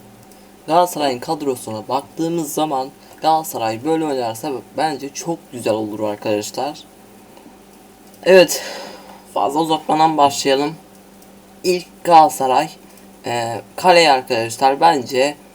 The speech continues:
Muslera gider. Muslera Süper Lig'e fazla bile. Süper Lig'in en iyi kalecisi hiç şüphesiz Muslera. Defansa geldiğimizde, yani şuraya geldiğimizde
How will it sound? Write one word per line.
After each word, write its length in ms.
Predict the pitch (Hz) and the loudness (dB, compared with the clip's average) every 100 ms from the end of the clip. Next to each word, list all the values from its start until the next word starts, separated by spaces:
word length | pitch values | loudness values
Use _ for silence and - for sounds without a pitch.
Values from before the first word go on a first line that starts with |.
| - - - - | -20 -20 -20 -8
Muslera 520 | 151 156 - 123 131 | -4 -4 -2 2 4
gider. 440 | 147 135 110 107 - - - - - - - - - - - | 4 0 -4 -4 -8 -20 -20 -20 -20 -20 -20 -20 -20 -20 -10
Muslera 540 | 180 220 240 - 330 311 | -2 -2 2 2 2 0
Süper 440 | - 339 196 175 | -2 0 2 2
Lig'e 200 | 156 185 | 2 0
fazla 500 | 190 - 151 147 160 | 2 6 6 6 -2
bile. 220 | 156 156 185 - - - - | -4 -6 -8 -16 -20 -18 -2
Süper 460 | - 202 320 180 | -2 0 2 2
Lig'in 320 | 143 151 180 190 - - | 2 0 -6 -10 -4 2
en 180 | 220 | 4
iyi 200 | 185 160 | 2 0
kalecisi 600 | 151 151 131 131 - 156 | -2 -2 -2 -4 -4 -4
hiç 120 | 175 - | -2 -4
şüphesiz 580 | - 147 143 151 - - - - - | -6 -6 -6 -6 -8 -12 -20 -20 -18
Muslera. 680 | 135 143 139 - - 120 - - - - - - - | -6 -4 -4 -4 -4 -4 -8 -18 -20 -20 -20 -20 -20
Defansa 680 | 107 113 120 156 156 156 175 | -2 2 4 4 4 2 2
geldiğimizde, 500 | 175 156 120 107 104 | 6 6 4 -4 -4
yani 180 | 101 101 | -4 -4
şuraya 360 | - 165 151 | -2 2 4
geldiğimizde 800 | 123 113 107 107 107 95 139 165 | 4 2 -2 -4 -8 -6 -6 -6